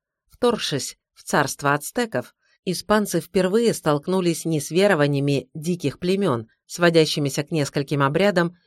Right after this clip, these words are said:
и примитивному анимизму, обожествлению природы и духа, а с древней религией, в целом политеистичной – но в почитании двух главных богов – Уицелопочтли и Кецалькоатля,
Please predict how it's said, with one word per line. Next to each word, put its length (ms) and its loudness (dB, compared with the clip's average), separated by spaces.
и 100 -2
примитивному 840 2
анимизму, 720 -2
обожествлению 840 2
природы 500 2
и 40 -2
духа, 440 -4
а 120 0
с 80 0
древней 440 2
религией, 720 0
в 60 -20
целом 380 2
политеистичной – 1160 -2
но 180 2
в 80 -14
почитании 600 -2
двух 460 -2
главных 480 2
богов – 480 2
Уицелопочтли 1120 0
и 280 -6
Кецалькоатля, 1120 -2